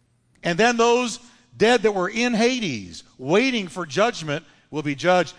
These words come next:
then cast into the lake of fire. So the first two beings to break open the lake of fire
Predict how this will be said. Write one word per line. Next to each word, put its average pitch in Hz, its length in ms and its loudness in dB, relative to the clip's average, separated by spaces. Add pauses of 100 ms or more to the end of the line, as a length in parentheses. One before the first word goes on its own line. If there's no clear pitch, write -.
(140)
then 226 640 0 (140)
cast 127 340 -2
into 127 80 -10
the 120 80 -12
lake 123 180 -4
of 117 80 -10
fire. 117 360 -4 (180)
So 190 160 -2
the 160 100 -2
first 285 520 -2
two 240 520 -2 (1800)
beings 190 800 0
to 160 340 -2 (140)
break 226 480 0
open 226 260 2
the 196 100 -2
lake 202 200 2
of 175 100 -4
fire 123 600 -2